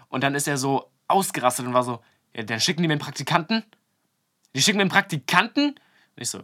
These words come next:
„Ja.“ <laughs> Schon gemerkt, wo das hingeht und er ist dann noch ein bisschen ausgetickt und ich bin halt irgendwann gefahren. So, und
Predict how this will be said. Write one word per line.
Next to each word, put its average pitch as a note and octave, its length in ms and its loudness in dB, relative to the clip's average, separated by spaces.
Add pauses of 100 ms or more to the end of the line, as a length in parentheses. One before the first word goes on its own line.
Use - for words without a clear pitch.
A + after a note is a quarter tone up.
(100)
„Ja.“ D3+ 380 -10 (480)
<laughs> - 480 -16
Schon C3 160 -6
gemerkt, B2 260 -6
wo B2+ 40 -6
das A#2+ 140 -6
hingeht D3+ 300 -4
und C3 80 -8
er A#2+ 300 -8
ist G2+ 140 -12
dann G#2+ 80 -12
noch G#2+ 60 -10
ein G#2 80 -12
bisschen G#2 160 -10
ausgetickt G#2 400 -12
und G2+ 60 -12
ich - 80 -16
bin F#2 80 -16
halt F2+ 120 -14
irgendwann F2 240 -18
gefahren. F2 380 -12 (520)
So, A2+ 200 -6
und A#2+ 220 -8